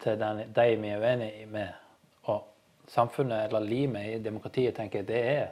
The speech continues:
tillit til hverandre. At, at vi vil hverandre godt, selv om man er uenige. Så enkelt, eh,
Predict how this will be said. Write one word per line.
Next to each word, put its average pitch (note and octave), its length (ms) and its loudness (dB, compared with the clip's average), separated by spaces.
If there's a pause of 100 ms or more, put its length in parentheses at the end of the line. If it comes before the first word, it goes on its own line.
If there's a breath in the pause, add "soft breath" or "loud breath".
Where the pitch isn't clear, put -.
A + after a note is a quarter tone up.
(140)
tillit A2 400 -4
til G2+ 140 -6
hverandre. F#2+ 320 -4 (880 loud breath)
At, B2 240 -6
at G#2+ 100 -4
vi A2 140 0
vil C3 160 6
hverandre G#2 540 -2 (200)
godt, - 300 0
selv A2 320 0
om G2 80 -4
man F#2+ 180 -6
er G2+ 140 -6
uenige. C#3 320 -4 (560)
Så B2 160 -2
enkelt, - 500 -6
eh, G2 200 -4